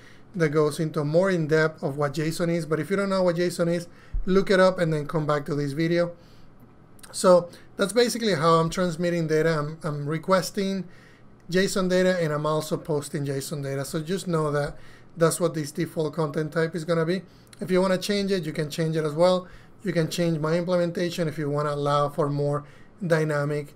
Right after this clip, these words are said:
content types, even, or even be able to pass it through one of the arguments of these methods. So the next piece of this is I wanted to show you some of the, some of the methods that I have available.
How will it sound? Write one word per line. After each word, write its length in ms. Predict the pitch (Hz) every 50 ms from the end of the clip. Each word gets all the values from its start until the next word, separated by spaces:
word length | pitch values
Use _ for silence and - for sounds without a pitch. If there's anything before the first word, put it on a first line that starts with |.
| - - -
content 400 | - - 165 156 139 165 151 147
types, 320 | 160 170 170 175 175 - 214 - -
even, 320 | 208 214 226 214 208 208 -
or 180 | 214 196 190 190 -
even 340 | 226 220 220 208 196 185 165
be 140 | 180 180 175
able 180 | 170 165 165
to 120 | 165 170 147
pass 260 | - 156 151 143 143
it 160 | 160 147 -
through 260 | - 160 160 147 151 - - - - - - - -
one 180 | 185 170 165
of 80 | 160 156
the 120 | 151 147
arguments 440 | 143 143 147 143 147 147 151 143 -
of 100 | 165 139
these 180 | 143 139 135 -
methods. 480 | 160 160 165 165 170 170 170 - - - - - - - - - - - - - - - - -
So 380 | - - 214 202 202 202 202 - -
the 140 | 175 180
next 260 | 196 240 254 - - -
piece 300 | 220 233 233 214 220 -
of 260 | - 185 170 160 156
this 300 | 175 180 185 185 170 -
is 180 | 185 156 -
I 60 | 170 156
wanted 220 | 165 170 175 175
to 60 | 175
show 180 | 160 - - 165
you 160 | 165 160 156
some 280 | - - - 165 165 165
of 100 | 160 156
the, 180 | 156 156 160 - - -
some 240 | - - - 175
of 80 | 185 175
the 60 | 170
methods 460 | 160 156 156 156 160 156 180 170 160
that 120 | 170 160 147
I 120 | 143 143
have 260 | 139 156 151 147 143
available. 540 | 147 135 147 160 175 185 180 196 196 190 -